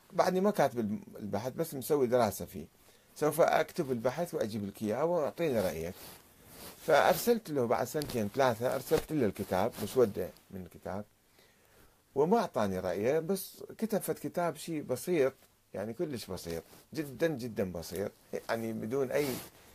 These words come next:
تحقيق وأي بحث، لأنه كان في ضغط عليه،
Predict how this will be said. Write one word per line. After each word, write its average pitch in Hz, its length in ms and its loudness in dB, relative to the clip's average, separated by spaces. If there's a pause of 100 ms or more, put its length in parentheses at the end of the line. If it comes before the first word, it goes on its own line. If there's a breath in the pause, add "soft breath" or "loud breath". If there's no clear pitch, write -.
(420 loud breath)
تحقيق - 420 -6
وأي 143 180 0
بحث، 120 360 -4
لأنه 135 180 -2
كان 139 180 -8
في 127 120 0
ضغط 107 360 -2
عليه، - 360 -8